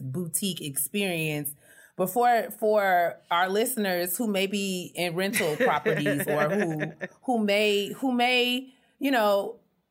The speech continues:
Speaker 1: are not sure if they have or even, you know, ready for a boutique experience, but want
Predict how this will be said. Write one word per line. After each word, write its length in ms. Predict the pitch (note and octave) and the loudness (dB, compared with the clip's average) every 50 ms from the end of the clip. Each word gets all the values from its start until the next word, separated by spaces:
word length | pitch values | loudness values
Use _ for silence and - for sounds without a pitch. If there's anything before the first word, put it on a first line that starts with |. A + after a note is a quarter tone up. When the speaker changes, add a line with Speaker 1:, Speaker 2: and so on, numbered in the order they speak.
| - | -2
Speaker 1:
are 140 | - A3 A3+ | 0 0 2
not 240 | A3 A3+ A#3 C4 C4+ | 2 2 0 0 0
sure 300 | - - C4 B3+ C4 B3+ | -2 -2 0 2 2 2
if 120 | A3+ G#3+ | 2 2
they 200 | A3 G#3+ G#3 G#3 | 0 0 2 2
have 680 | G3+ F#3+ G3+ G#3 G3+ G#3 G#3+ G#3+ G#3 G#3 G3+ G#3 G3+ - - | 0 0 0 2 2 2 2 4 4 4 2 2 0 -4 -6
or 280 | - F#3+ G3 F#3 F3+ | -2 0 2 2 2
even, 540 | F3 F#3+ G#3 F#3 G3 G3 F3+ F3 E3 D#3+ - - | 2 0 -2 -4 -4 -4 -4 -4 -6 -8 -8 -6
you 140 | F#3+ F#3 | -4 -2
know, 140 | F3+ D#3+ D#3 | 0 0 0
ready 240 | D3+ F3 F3 F3+ G3 | 0 0 0 0 0
for 240 | F#3+ - G3 E3+ D#3+ | -2 0 0 2 2
a 60 | D#3 | 0
boutique 360 | C#3 F3 F3+ E3+ - C4+ C4 | -2 -4 -6 -6 -6 -4 -4
experience, 540 | A#3+ - - - - F3+ E3+ E3 D#3+ D#3+ D#3 | -4 -4 -4 -6 -4 -2 -2 -2 -2 -2 -2
but 240 | D#3+ E3+ D#3 D#3 D#3+ | -2 -2 -2 -2 -2
want 340 | E3 G#3 A3+ B3+ B3 B3 | -2 0 0 0 0 -2